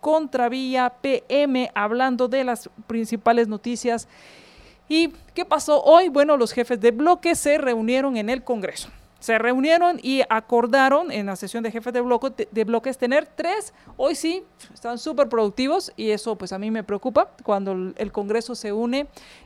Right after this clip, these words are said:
se reúne, pues no siempre salen cosas buenas o pocas veces salen cosas buenas. Acordaron sesionar tres veces esta semana.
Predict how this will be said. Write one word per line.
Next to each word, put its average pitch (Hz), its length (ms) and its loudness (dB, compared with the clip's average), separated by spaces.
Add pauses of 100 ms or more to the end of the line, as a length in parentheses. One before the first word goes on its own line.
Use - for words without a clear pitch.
se 214 420 2
reúne, 262 500 -2
pues 196 400 -6 (320)
no 233 220 -4
siempre 226 340 -4
salen 202 300 -4
cosas 190 320 -6
buenas 214 400 -2
o 208 140 0
pocas 226 540 2
veces 240 400 2
salen 208 320 -4
cosas 190 320 -8
buenas. 170 380 -12 (480)
Acordaron 294 600 4
sesionar 254 440 0
tres 311 320 2
veces 285 400 2
esta 240 240 0
semana. 185 460 -4